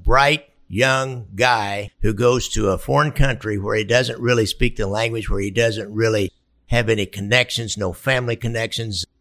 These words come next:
nothing. And there's a way for you to go and make money and really do something. And that's with, starts off in the United States in Prohibition with alcohol, and with cocaine, that's the deal. That's the way to really get something going.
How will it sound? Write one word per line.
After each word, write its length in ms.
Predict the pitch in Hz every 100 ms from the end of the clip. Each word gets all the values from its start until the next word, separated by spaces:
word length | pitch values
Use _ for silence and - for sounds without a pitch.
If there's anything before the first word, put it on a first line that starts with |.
| _ -
nothing. 580 | 127 156 - 113 110 117
And 440 | 120 107 104 104
there's 240 | 110 101
a 80 | 98
way 260 | 95 131 139
for 160 | 127
you 200 | 120 127
to 100 | 110
go 380 | 104 120 123 120
and 160 | 101 110
make 200 | 113 -
money 360 | 110 117 113
and 180 | 101 101
really 300 | 123 110 98
do 260 | 87 127 175
something. 560 | - 92 90 95 101 -
And 200 | 98 117
that's 280 | 113 -
with, 360 | 107 101 95 -
starts 360 | - 113 107 127
off 280 | 110 104 104
in 180 | 92
the 60 | 98
United 300 | 101 110 92
States 380 | - 123 135 -
in 200 | 95 87
Prohibition 640 | 123 104 110 117 110 98
with 220 | 98 90 _
alcohol, 640 | - 147 147 107 117 139 -
and 480 | 101 98 90 90 101
with 320 | 101 95 87
cocaine, 880 | 143 147 - 160 156 131 117 - 90
that's 300 | 92 110 -
the 80 | -
deal. 360 | 92 120 101 85
That's 240 | 98 -
the 60 | 95
way 220 | 98 95
to 120 | 90
really 360 | 95 104 98 87
get 180 | 95 -
something 340 | 92 92 92
going. 460 | 92 107 82 -